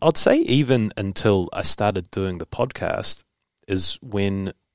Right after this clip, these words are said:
I felt a real passion towards something. Like, I'd enjoyed writing, and I'd get a good buzz from, like, writing a good piece for the Herald. But the rest of it, like, I was a sports editor,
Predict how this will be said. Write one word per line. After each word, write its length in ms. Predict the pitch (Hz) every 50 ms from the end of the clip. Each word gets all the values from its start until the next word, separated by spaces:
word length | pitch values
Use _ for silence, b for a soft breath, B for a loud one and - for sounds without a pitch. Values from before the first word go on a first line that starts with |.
| _ _ _ _ _ _ _ _ _ -
I 120 | - 107
felt 320 | - - - - 104 - -
a 60 | 95
real 200 | 95 101 95 87
passion 600 | - - - - - - - 117 110 110 117 - - _ _
towards 420 | - - 110 98 104 110 110 110 -
something. 340 | - 120 - - 156 170 175
Like, 200 | 151 135 - -
I'd 160 | 135 147 143
enjoyed 640 | 139 - 147 120 117 143 143 131 120 104 - - - - -
writing, 540 | 92 90 92 90 131 - - 175 180 185
and 80 | 143 113
I'd 120 | 98 87
get 120 | - 110 90
a 40 | 90
good 200 | - 98 90 -
buzz 240 | - 92 92 90
from, 200 | - - 95 85
like, 160 | 87 87 85 -
writing 460 | 82 80 - 92 107 - - 117 110
a 80 | 107 101
good 200 | - 104 98 -
piece 220 | - 110 107 -
for 140 | - - 98
the 80 | 90 82
Herald. 460 | - 123 127 135 143 143 143 135 - B B B B B B B B B B B B B B -
But 120 | - -
the 80 | 143 143
rest 280 | 139 170 - - - 120
of 100 | 92 87
it, 160 | 107 - -
like, 160 | 123 113 - -
I 20 |
was 100 | 123 110
a 40 | 113
sports 420 | - - - 143 143 - - -
editor, 340 | 104 87 90 - - 87 76